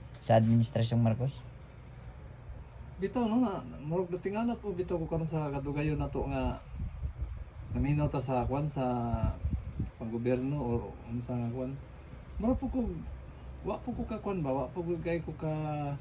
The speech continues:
Speaker 2: dungog nga naay maayo nga mga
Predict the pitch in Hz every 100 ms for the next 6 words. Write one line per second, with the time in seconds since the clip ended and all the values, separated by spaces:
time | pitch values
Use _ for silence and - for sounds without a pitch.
0 | - - - - - - - 143 170 170
1 | 151 147 147 143 135 113 143 160 160 151
2 | 143 151 156 147 143 139 139